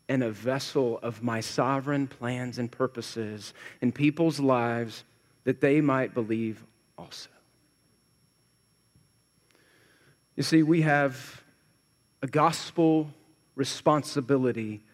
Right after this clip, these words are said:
to live on God's mission. That's what Romans chapter ten is gonna remind us of.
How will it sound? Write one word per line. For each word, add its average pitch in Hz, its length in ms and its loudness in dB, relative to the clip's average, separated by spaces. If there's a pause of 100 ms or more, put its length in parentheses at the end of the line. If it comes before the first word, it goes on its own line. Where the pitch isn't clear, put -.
(520)
to 147 160 0
live 156 640 2 (140)
on 120 140 -4
God's 117 520 -4
mission. 107 640 -4
That's 135 320 -2
what 151 240 4 (100)
Romans 131 640 2 (180)
chapter 139 680 0 (240)
ten 139 480 4
is 123 220 -4
gonna 127 160 0
remind 127 580 2
us 135 180 -2
of. 135 520 4